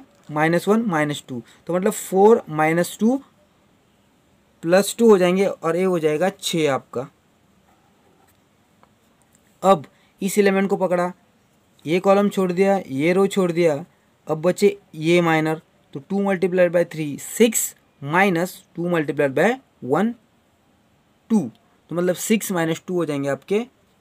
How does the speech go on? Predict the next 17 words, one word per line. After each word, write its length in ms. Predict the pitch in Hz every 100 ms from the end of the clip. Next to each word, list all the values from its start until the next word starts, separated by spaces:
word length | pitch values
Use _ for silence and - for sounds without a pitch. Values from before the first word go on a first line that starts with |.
| _
फ़ोर। 400 | - - 139 143 _ _ _ _ _ _ _ _
इसी 240 | 202 247 262
प्रकार 320 | 202 175 170
आपको 360 | 160 - 185 190 - 151
इन 160 | 175
छः 360 | 175 - - 202
एलिमेंट 400 | 208 190 175 170
के 60 | 170
बारे 200 | 160 156
में 120 | 156
भी 60 | 156
करना 220 | 151 156
है। 60 | 156
मतलब 240 | 156 170
अगर 140 | 175 170
टू 180 | 190 180
को, 360 | 190 190 -